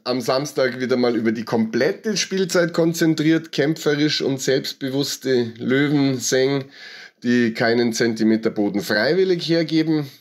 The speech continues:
Wenn die Mannschaft das schafft, dann können wir da was mitnehmen. Wenn wir das nicht schaffen, stampfen sie uns ein.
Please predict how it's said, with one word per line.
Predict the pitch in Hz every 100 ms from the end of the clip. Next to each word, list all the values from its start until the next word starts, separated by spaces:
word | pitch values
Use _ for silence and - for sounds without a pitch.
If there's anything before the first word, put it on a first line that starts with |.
| _ -
Wenn | 113 104 101 117 120 120 120 110
die | 113
Mannschaft | 107 117 110 107 -
das | 107
schafft, | - 139 151 - - -
dann | 117 113
können | 117 113
wir | 110
da | 101 95
was | 90
mitnehmen. | 135 160 151 139 131 135 131 - - - - - - -
Wenn | 113
wir | 117
das | 107 98
nicht | 120 127 -
schaffen, | 123 117 - 113 113 110
stampfen | - - 95 95 104
sie | 90
uns | 92 87
ein. | 80 73